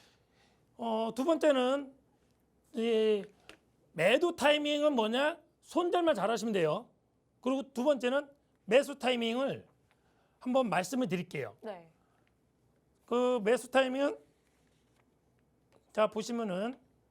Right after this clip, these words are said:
Speaker 1: 예, 그 저점을 잡는 방법을 아시나요?
Speaker 2: 저점이요? 사실 제가 혼자서 이렇게 단타를 시도할 때
Speaker 1: 음.
Speaker 2: 이렇게 음봉, 양봉 있으면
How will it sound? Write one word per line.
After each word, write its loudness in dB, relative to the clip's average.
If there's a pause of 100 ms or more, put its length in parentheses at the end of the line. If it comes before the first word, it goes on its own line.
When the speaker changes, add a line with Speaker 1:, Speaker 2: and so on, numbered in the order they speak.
(1400)
Speaker 1:
예, -6 (840)
그 0 (600)
저점을 0
잡는 -4
방법을 -6
아시나요? -10 (680)
Speaker 2:
저점이요? -6 (240)
사실 -4
제가 -4 (160)
혼자서 0
이렇게 -6
단타를 -6
시도할 2
때 -8
Speaker 1:
음. -16 (200)
Speaker 2:
이렇게 -2
음봉, 2
양봉 -4
있으면 -6